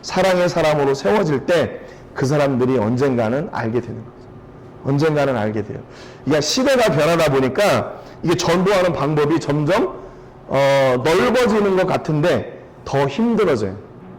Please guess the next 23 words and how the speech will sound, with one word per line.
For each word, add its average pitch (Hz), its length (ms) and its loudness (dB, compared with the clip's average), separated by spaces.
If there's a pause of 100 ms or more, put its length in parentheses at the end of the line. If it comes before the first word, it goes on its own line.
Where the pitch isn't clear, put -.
(160)
더 135 120 -2
힘들어지는 196 520 0
것 107 80 0
같아요. - 240 -8 (500)
제가 160 200 0
대학교 170 320 0
다닐 165 220 0
때만 151 260 2
해도 143 320 0 (200)
저희, 143 300 0 (200)
어, 117 400 2
우리 120 160 -2
씨씨씨 233 440 -2
아시죠? 117 440 -2
사형리 202 680 0 (280)
가지고 151 320 0
다니면서 135 600 2
막 135 200 -2
전도하고, 139 840 0 (180)
그러면 180 360 0
진짜로 196 540 0
막 151 200 -2
그, 156 340 0